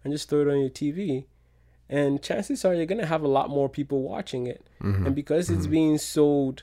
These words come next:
Speaker 1: solely on ads,
Speaker 2: Mm-hmm.
Speaker 1: you know, in Ghana, you find businesses that want to sponsor, they will buy airtime,
Speaker 2: Mm-hmm.
Speaker 1: you know, and say, "Put this on there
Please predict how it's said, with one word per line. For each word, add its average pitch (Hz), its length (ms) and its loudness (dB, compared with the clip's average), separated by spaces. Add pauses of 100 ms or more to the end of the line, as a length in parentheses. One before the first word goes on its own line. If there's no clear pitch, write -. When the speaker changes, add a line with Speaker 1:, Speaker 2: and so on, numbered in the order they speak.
(160)
Speaker 1:
solely 147 480 4
on 127 220 2
ads, 120 520 -4 (280)
Speaker 2:
Mm-hmm. 92 220 -6 (180)
Speaker 1:
you 160 80 -6
know, 160 80 -2
in 156 140 4
Ghana, 170 240 2
you 131 160 2
find 123 640 0
businesses 127 480 -2
that 120 160 -4
want 120 200 -6
to 113 80 -14
sponsor, 113 440 -2
they 123 100 2
will 117 120 0
buy 120 300 2
airtime, 113 500 -8 (160)
Speaker 2:
Mm-hmm. 92 300 -2 (140)
Speaker 1:
you 113 100 -4
know, 113 120 0
and 107 140 -4
say, 110 200 -4 (200)
"Put 160 180 2
this 143 180 0
on 113 200 -2
there - 280 -10